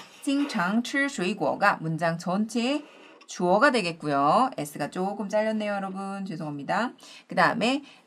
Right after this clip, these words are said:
对身体 부사어 好 수로입니다. 항상 어려운 단어는 마지막에 집어넣으셔야 되는데 오늘 찡창의 위치, 요게 관건이었습니다.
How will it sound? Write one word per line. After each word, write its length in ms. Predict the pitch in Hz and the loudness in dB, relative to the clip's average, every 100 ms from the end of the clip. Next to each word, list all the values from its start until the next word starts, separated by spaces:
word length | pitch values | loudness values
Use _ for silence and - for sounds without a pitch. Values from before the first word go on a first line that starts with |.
| - | -4
对身体 1200 | 349 330 226 220 254 254 - 151 131 156 208 - | 0 2 2 2 2 2 0 -6 -2 -2 -4 -6
부사어 1040 | - 156 156 156 123 107 - 208 247 285 311 - - | -8 -6 -4 -2 0 0 2 4 6 4 0 -12 -20
好 880 | - - 156 120 82 - 147 208 262 - - - - | -16 0 4 6 4 2 6 8 6 2 -20 -20 -12
수로입니다. 640 | - 294 214 135 - - _ _ _ _ _ - | 0 2 2 0 -6 -14 _ _ _ _ _ -12
항상 540 | - 330 320 269 269 - | -2 0 6 6 6 6
어려운 400 | 170 214 320 339 | 8 8 8 6
단어는 520 | 254 185 190 247 - - | 6 6 4 2 0 -6
마지막에 640 | 180 165 175 233 269 277 311 | -2 -2 2 4 4 4 0
집어넣으셔야 680 | 226 220 185 165 190 196 | 2 2 4 2 2 0
되는데 580 | 185 180 180 139 160 254 - - | 2 0 0 0 0 -2 -6 -8
오늘 440 | 165 170 180 175 | -4 0 0 -2
찡창의 580 | - 240 240 233 175 170 | 0 2 2 2 -2 -2
위치, 400 | 143 - 170 - - | -4 -6 -6 -6 -6
요게 360 | 170 160 208 247 | -2 0 2 0
관건이었습니다. 1200 | - 143 151 175 185 156 139 - 127 151 240 294 | -2 -4 -4 0 0 0 -6 -8 -6 2 2 2